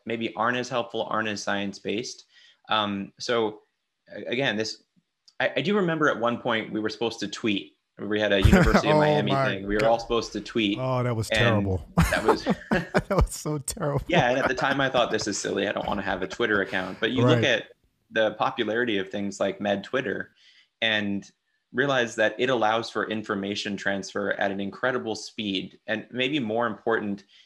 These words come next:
Speaker 1: it allows for people who are in the place of, you know, delivering health information to see what messages resonate with people, maybe what they've already been exposed to, and then to craft a message that can reach people where they're at.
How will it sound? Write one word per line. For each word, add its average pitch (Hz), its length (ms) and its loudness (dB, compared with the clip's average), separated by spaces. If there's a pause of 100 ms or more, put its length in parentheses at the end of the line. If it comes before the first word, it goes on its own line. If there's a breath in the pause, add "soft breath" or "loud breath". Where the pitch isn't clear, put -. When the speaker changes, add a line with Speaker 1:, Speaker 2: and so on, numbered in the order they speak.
(120 soft breath)
Speaker 1:
it 117 100 -2
allows 107 560 0 (120)
for 104 460 0
people 117 320 -4
who 110 200 -4
are 101 460 0
in 117 240 -6
the 104 200 -4 (120)
place 101 360 -4
of, 98 400 -4
you 110 100 -6
know, 98 320 -4 (220)
delivering 107 500 -2
health 104 260 -4
information 104 600 -6
to 101 100 -10
see 117 240 -4
what 104 260 -4
messages 104 500 -6
resonate 104 460 -2
with 107 220 -6
people, 101 480 -6 (320 soft breath)
maybe 113 180 -2
what 107 160 -2
they've 107 200 -2
already 107 280 0
been 101 160 -2
exposed 123 580 -4
to, 98 200 -2
and 104 160 -4
then 107 120 -4
to 107 60 -6
craft 110 440 -2
a 104 40 -2
message 98 640 -6
that 101 220 -2
can 101 300 -4 (120)
reach 113 320 -6
people 107 300 -6
where 101 120 -2
they're 98 160 -4
at. 101 280 -4